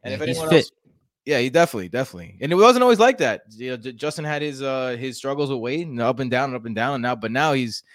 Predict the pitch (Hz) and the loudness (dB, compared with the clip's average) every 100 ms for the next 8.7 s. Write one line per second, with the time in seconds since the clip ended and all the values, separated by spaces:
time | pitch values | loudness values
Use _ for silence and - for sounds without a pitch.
0 | _ _ 143 127 147 151 160 143 123 110 | _ _ -2 4 4 4 2 0 -2 -4
1 | 131 123 123 113 107 117 117 135 127 113 | -2 0 0 0 -2 -4 -2 0 0 0
2 | 98 _ - 139 131 127 98 - - 151 | -6 _ -6 -4 -2 -2 -6 -8 -4 -2
3 | 156 139 117 123 135 127 120 110 - _ | 0 -2 -2 2 4 4 2 -2 -6 _
4 | _ _ _ 110 107 101 95 - _ - | _ _ _ -2 0 -2 -6 -16 _ -20
5 | - 175 156 143 104 127 143 160 127 120 | 4 4 6 0 0 0 2 2 0 -2
6 | - 117 131 127 123 113 98 120 123 120 | -4 -6 -4 -4 -4 -6 -4 -2 -2 -2
7 | 117 113 104 _ _ _ _ 135 139 143 | -2 -4 -10 _ _ _ _ 2 2 -2
8 | 139 123 113 120 - 87 | -6 -6 -6 -6 -8 -14